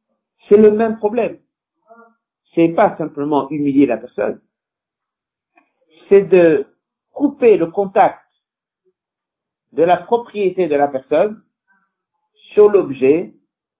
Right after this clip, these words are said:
d'une manière ouverte. Ça, ça s'appelle pour lui comme si tu m'as enlevé ma neshama. Tu m'enlèves quelque chose qui m'appartient. Donc c'est pas tellement le problème de voler qui est là,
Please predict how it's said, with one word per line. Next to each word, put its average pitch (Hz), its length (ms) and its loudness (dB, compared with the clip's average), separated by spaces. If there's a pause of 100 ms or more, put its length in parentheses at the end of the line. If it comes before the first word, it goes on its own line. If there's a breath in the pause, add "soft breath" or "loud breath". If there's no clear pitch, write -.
(440)
d'une 147 140 -8
manière 165 420 -4
ouverte. 127 340 -6 (1300)
Ça, 175 160 0
ça 170 120 -8
s'appelle 175 380 -2
pour 143 140 2
lui 160 420 -4 (960)
comme 151 180 -2
si - 140 -10
tu 151 160 -14
m'as 151 100 -4
enlevé 143 460 0
ma 147 120 -4
neshama. 120 460 -12 (1400)
Tu 147 100 -6
m'enlèves 175 460 2
quelque 165 280 -4
chose 175 300 -8 (400)
qui 156 100 -8
m'appartient. 156 520 -6 (1400)
Donc 135 140 -8
c'est - 100 -8
pas 143 120 0
tellement 165 320 0
le 135 140 0
problème 135 340 -6
de 127 100 -6
voler 143 420 2
qui 113 140 -14
est 101 40 -12
là, 98 340 -6